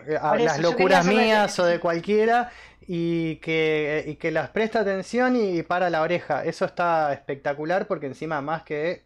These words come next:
Speaker 1: es una marca nacional y, y de un producto
Speaker 2: Claro.
Speaker 1: profesional. Eh, así que no, no te...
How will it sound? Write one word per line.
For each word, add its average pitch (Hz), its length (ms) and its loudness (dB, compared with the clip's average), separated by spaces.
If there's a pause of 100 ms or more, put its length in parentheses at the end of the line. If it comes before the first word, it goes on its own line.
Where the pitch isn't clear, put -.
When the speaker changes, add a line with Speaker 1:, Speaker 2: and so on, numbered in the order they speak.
Speaker 1:
es 127 220 -12
una 147 120 -6
marca 143 300 -2
nacional 147 600 -4 (300)
y, 123 840 -8 (160)
y 123 80 -16
de 127 120 -8
un 143 80 -6
producto 160 380 0
Speaker 2:
Claro. 147 60 0
Speaker 1:
profesional. 143 720 -4 (560)
Eh, 147 340 0
así 156 280 -4
que 226 320 0 (600)
no, 233 500 0
no 233 340 -2
te... 185 800 0